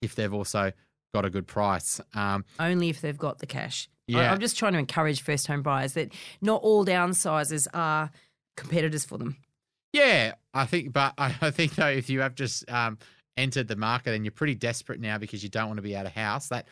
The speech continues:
Speaker 2: <laughs> Yeah,
Speaker 1: you know, uh,
Speaker 2: that does drive it a bit, yes.
Speaker 1: Yeah, I don't wanna
Speaker 2: Mm.
Speaker 1: rent for a couple of years in my sixties or seventies. I wanna get straight back into the market.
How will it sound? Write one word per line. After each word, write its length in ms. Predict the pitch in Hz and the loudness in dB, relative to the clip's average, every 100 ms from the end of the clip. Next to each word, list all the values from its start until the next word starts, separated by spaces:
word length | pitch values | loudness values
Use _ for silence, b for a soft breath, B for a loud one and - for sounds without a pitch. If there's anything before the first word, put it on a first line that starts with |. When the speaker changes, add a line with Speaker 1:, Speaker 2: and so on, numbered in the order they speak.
| b | b
Speaker 2:
<laughs> 160 | b - | b -4
Yeah, 60 | 180 | 2
Speaker 1:
you 80 | 180 | 4
know, 80 | 117 | 4
uh, 320 | 120 131 123 | 4 2 2
Speaker 2:
that 140 | 196 190 | 2 4
does 220 | 185 180 | 2 4
drive 220 | 175 165 | 2 2
it 80 | 156 | 0
a 20 | |
bit, 160 | 175 127 | 0 0
yes. 220 | 175 160 | 2 4
Speaker 1:
Yeah, 280 | 151 135 131 | 6 4 4
I 80 | |
don't 120 | 143 143 | 2 2
wanna 140 | 131 | 2
Speaker 2:
Mm. 180 | 127 123 | 2 2
Speaker 1:
rent 180 | 143 147 | 0 0
for 120 | 135 | -4
a 40 | |
couple 240 | 127 113 113 | -4 -4 -2
of 60 | |
years 240 | 117 120 123 | -2 -2 -4
in 60 | |
my 120 | 110 | -4
sixties 560 | 104 - 143 - 113 110 | -4 -6 -6 -6 -4 -6
or 60 | 104 | -6
seventies. 720 | 131 127 151 - 107 143 139 | -4 -2 -4 -4 -4 -2 -2
I 60 | |
wanna 180 | 117 110 | -2 -2
get 160 | 110 - | -4 -6
straight 240 | - 123 | -2 -2
back 180 | 113 110 | -2 -6
into 180 | 107 98 | -8 -8
the 60 | |
market. 480 | 95 95 117 - - | -6 -4 -4 -4 -8